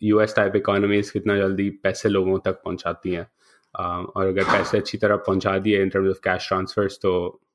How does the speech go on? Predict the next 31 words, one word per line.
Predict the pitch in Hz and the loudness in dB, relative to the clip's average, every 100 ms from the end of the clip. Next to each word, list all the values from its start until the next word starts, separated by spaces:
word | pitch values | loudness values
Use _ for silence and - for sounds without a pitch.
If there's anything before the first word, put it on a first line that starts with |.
| - 98 | -4 0
the | |
moment | 95 98 104 | 2 2 2
people | 104 - 95 | 0 0 0
are | 95 | 2
out | 95 | 2
of | 95 | 2
their | 92 95 | 0 2
homes, | 104 98 | 2 2
they're | 95 98 | 0 0
gonna | 95 | 0
wanna | 92 90 - | -2 -4 -6
spend, | - 90 87 - | -4 -4 -6 -4
'cause | 95 87 - - _ _ _ - 95 | -4 -4 -10 -20 _ _ _ -14 -4
बस | 95 | 0
हो | 117 | 2
गई | 101 95 | 2 2
यार | 90 101 | 2 2
दिमाग | 101 95 92 - | 0 0 -2 -4
की | |
पन्द्रह | - 92 95 92 | -2 0 0 0
दिन | 95 | 0
के | 92 | -2
अंदर, | 90 92 92 92 | -6 -6 -12 -10
but | 90 - _ - | -12 -14 _ -4
थोड़ा | 92 95 | 0 0
एंजॉय | 98 95 98 | 2 2 4
भी | 110 | 2
करना | 110 95 95 | 0 0 -2
है, | 90 | -4
तो | |
वो | 90 | -8